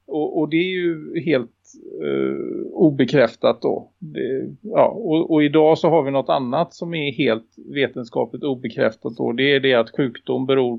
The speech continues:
på, eh, virus, bakterier, smitta eller gener, va? Det har man inte kunnat bekräfta heller. Och sen då så har vi en bot som är på samma sätt,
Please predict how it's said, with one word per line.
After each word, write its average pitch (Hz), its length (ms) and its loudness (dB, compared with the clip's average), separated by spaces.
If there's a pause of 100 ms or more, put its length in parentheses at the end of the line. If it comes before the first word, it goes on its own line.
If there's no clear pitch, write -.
på, 123 460 -2 (140)
eh, 117 380 0 (800)
virus, 120 640 2
bakterier, 117 960 0
smitta - 920 -2 (560)
eller 127 200 0
gener, 127 600 0
va? 139 320 -4 (920)
Det 135 80 2
har 143 60 4
man 175 120 2
inte 170 120 -4
kunnat 127 280 -4
bekräfta - 360 -10
heller. 117 440 -8 (460)
Och 151 120 -4
sen 151 300 2
då 165 160 0
så 160 140 0
har 147 140 4
vi 139 120 -2
en 139 220 -6
bot 139 300 -2 (680)
som 143 320 -6
är 123 380 -2 (640)
på 156 80 2
samma 127 340 4
sätt, 160 340 -2